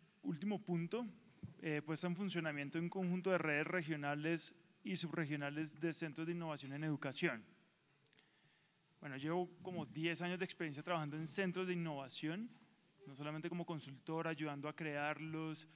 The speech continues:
siendo, siendo director de innovación en empresas de tecnología. Entonces voy a poner como algunas cosas que yo creo que hay que resolver antes de, de poder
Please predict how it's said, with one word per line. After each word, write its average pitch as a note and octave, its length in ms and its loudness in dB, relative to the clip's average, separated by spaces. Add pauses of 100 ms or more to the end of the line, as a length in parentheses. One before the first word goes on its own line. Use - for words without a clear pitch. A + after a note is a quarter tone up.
(300)
siendo, D3 540 -4
siendo D#3 540 -2
director D#3+ 480 0
de E3 80 2
innovación D#3 480 0
en D3 120 -2
empresas D3 460 -2
de D3+ 80 0
tecnología. D3+ 720 -2 (600)
Entonces F#3+ 120 -2
voy G#3+ 100 4
a G#3+ 40 4
poner G#3+ 220 0
como A3 180 2
algunas F3+ 640 0 (120)
cosas G#3+ 240 -4
que G#3 80 -4
yo F3+ 80 2
creo F3+ 120 -2
que E3 60 -6
hay - 60 -20
que G#3+ 100 2
resolver E3 580 0
antes F#3 640 -2
de, D#3 340 2 (480)
de D3 140 -6
poder D3 680 -2